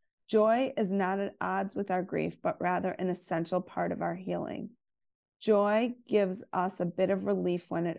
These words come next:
hurts too much to keep going. It provides fuel to keep living. Joy reminds us what we are living for."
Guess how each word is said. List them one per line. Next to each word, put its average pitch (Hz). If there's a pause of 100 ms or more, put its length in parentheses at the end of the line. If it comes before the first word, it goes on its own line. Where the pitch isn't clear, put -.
hurts -
too -
much 175
to -
keep -
going. 113 (400)
It 170
provides 170
fuel 175
to 185
keep 196
living. - (460)
Joy 180
reminds 175
us 165
what -
we 143
are 160
living -
for." -